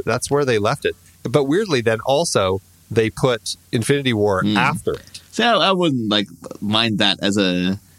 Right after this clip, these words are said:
Speaker 2: you could take the mid-credits bit as a nice little tease where if you hadn't seen them before, you'd be like, "What's all this about?" And you don't find out until
Speaker 1: <laughs>
Speaker 2: years later. 'Cause I actually, I actually did do that. I, uh, 'cause I'm going through my big rewatch at the minute, and I did do a little bit out of order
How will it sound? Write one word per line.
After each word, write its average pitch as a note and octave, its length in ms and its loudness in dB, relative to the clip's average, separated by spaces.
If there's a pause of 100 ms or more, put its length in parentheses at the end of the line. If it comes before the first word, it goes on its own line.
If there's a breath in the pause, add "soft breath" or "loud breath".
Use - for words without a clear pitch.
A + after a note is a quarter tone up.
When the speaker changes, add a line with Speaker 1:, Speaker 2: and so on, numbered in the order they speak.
Speaker 2:
you C3+ 140 2
could - 60 -4
take - 260 -2
the G2 300 0
mid-credits G#2 640 0
bit G2+ 200 0
as F#2+ 100 -2
a G2+ 60 0
nice G2+ 300 0
little G2+ 180 0
tease C3+ 480 0
where F#2+ 220 0
if F2+ 120 -6
you A#2+ 140 2
hadn't C3+ 300 -2
seen D#3 280 0
them F#2 160 0
before, F#2 340 0
you'd F#2 120 2
be F#2+ 60 -2
like, G2+ 120 -2
"What's F2+ 220 -2
all - 140 0
this - 160 0
about?" D#2+ 260 -4 (300 loud breath)
And A2 100 0
you B2 80 2
don't C#3 220 2
find C3 320 2
out B2 180 0
until G#2+ 320 0
Speaker 1:
<laughs> G#2 160 2
Speaker 2:
years A#2 340 2
later. G#2+ 360 0 (560 loud breath)
'Cause - 80 0
I F3+ 80 4
actually, F3 200 4
I E3 60 2
actually E3+ 200 2
did D#3+ 180 2
do A2 160 2
that. G#2+ 100 2
I, A#2+ 120 4 (140)
uh, G#2 220 0 (160)
'cause - 80 -2
I'm B2+ 160 2
going C#3 260 2
through E3 140 2
my G2+ 140 2
big F#2 180 -2
rewatch F#2+ 400 0
at F2 80 -2
the G2 60 0
minute, A2 240 0 (100)
and G#2 80 2
I G#2 80 2
did B2 300 0
do G2+ 140 2
a - 20 -2
little G2 260 0
bit F2+ 220 -4
out F2 140 -2
of F2+ 60 0
order E2+ 380 -2